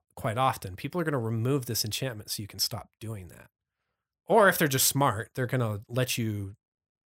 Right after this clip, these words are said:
they're gonna be political about it, let you kinda do your thing, and then kill it before you have a chance to take advantage of the land, right? I just,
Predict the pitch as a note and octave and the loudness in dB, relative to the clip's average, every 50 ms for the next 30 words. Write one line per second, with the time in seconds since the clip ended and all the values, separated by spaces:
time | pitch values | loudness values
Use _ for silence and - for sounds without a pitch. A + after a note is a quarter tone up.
0 | _ - A2 A2+ B2 A#2+ A#2 G2+ - - G#2 G2+ G#2+ A2+ - - A2 G2+ - G#2 | _ -8 -6 -4 -2 -2 -4 -4 -6 -8 -8 -6 -6 -6 -6 -6 -8 -6 -6 -8
1 | G2 G2 G#2 G#2 A2 A#2+ A#2+ - - A2 - - A#2+ A2 G#2 G#2+ A#2 G#2+ G2+ F#2+ | -8 -8 -8 -6 -4 -4 -4 -4 -6 -8 -6 -6 -4 -4 -4 -4 -4 -4 -6 -8
2 | - - B2 G#2 G#2 G2+ G2+ A2+ A#2+ A#2 - - - C3+ A2+ G#2+ - - - - | -8 -8 -8 -8 -6 -6 -6 -4 -4 -4 -6 -6 -6 -6 -6 -6 -8 -12 -14 -12
3 | A#2 G#2+ G2+ G2+ A2 G2+ F#2+ - - G#2 - - - - G2+ - A2 G#2+ - G2+ | -10 -8 -8 -8 -8 -8 -8 -10 -10 -10 -10 -12 -12 -12 -14 -16 -18 -16 -18 -18
4 | G#2 G2 G2 G2+ G2+ F#2+ G2 - F#2+ G2 G2 G2+ G#2+ - _ _ _ _ _ _ | -14 -14 -12 -12 -12 -14 -14 -14 -12 -14 -14 -16 -20 -20 _ _ _ _ _ _
5 | _ _ _ _ _ _ _ _ _ _ _ _ _ _ _ _ _ _ A2+ G#2+ | _ _ _ _ _ _ _ _ _ _ _ _ _ _ _ _ _ _ -10 -10
6 | G2+ G2 G2+ A2 A#2+ G#2 E2+ E2 G2 - _ - G2 F#2 G2+ A#2+ - _ _ _ | -10 -8 -6 -6 -6 -6 -8 -12 -16 -18 _ -14 -12 -8 -8 -8 -8 _ _ _
7 | _ _ _ _ _ _ _ _ _ _ _ _ _ _ _ _ - G3 G#3+ - | _ _ _ _ _ _ _ _ _ _ _ _ _ _ _ _ -4 0 0 0
8 | - | 0